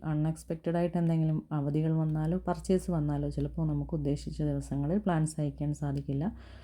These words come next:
അപ്പോൾ അത് ഒരു അഞ്ചോ ആറോ ദിവസം അതല്ലെങ്കിൽ ഒരാഴ്ച ഒരു വ്യാഴം ഉള്ളിൽ അയക്കാൻ പറ്റിയില്ല എന്നുണ്ടെങ്കിൽ അടുത്ത വ്യാഴം വരെ വെയിറ്റ് ചെയ്യേണ്ട അവസ്ഥയൊന്നുമില്ല. രണ്ടോ, ഒന്നോ രണ്ടോ ദിവസം അതിനുള്ളിൽ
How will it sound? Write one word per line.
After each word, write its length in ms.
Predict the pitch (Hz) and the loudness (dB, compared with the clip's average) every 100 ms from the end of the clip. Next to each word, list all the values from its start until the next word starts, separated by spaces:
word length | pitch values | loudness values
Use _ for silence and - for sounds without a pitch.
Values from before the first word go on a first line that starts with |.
| - - | -18 -2
അപ്പോൾ 260 | 202 214 214 | 2 8 8
അത് 140 | 196 | 8
ഒരു 220 | 208 185 180 | 6 6 4
അഞ്ചോ 340 | 151 165 165 | 4 2 2
ആറോ 220 | 151 151 | 0 0
ദിവസം 360 | 151 143 143 147 | 0 -2 -2 -4
അതല്ലെങ്കിൽ 460 | 139 147 151 165 202 | -2 0 2 2 4
ഒരാഴ്ച 540 | 175 175 170 170 220 254 202 | 4 4 2 0 0 0 0
ഒരു 140 | 170 | 0
വ്യാഴം 340 | 170 165 165 170 | 2 2 2 2
ഉള്ളിൽ 220 | 165 160 | 4 2
അയക്കാൻ 340 | 151 - 170 | 0 0 -2
പറ്റിയില്ല 440 | 160 147 170 160 156 | -2 -2 0 2 2
എന്നുണ്ടെങ്കിൽ 440 | 151 139 143 196 | 2 0 2 2
അടുത്ത 260 | 202 208 214 | 2 2 4
വ്യാഴം 340 | 190 165 160 | 4 4 4
വരെ 140 | 160 156 | 2 2
വെയിറ്റ് 340 | 151 139 - | 0 -2 -4
ചെയ്യേണ്ട 300 | - 175 175 | -4 0 2
അവസ്ഥയൊന്നുമില്ല. 760 | 165 160 - 151 147 139 160 202 | 0 -2 0 0 2 0 0 0
രണ്ടോ, 280 | 185 180 180 - - | 0 0 -2 -6 -6
ഒന്നോ 260 | 185 185 185 | 2 4 6
രണ്ടോ 240 | 170 156 | 4 2
ദിവസം 380 | 143 139 135 - 147 | 2 -2 -4 -6 -2
അതിനുള്ളിൽ 440 | 147 156 160 190 | 0 2 2 0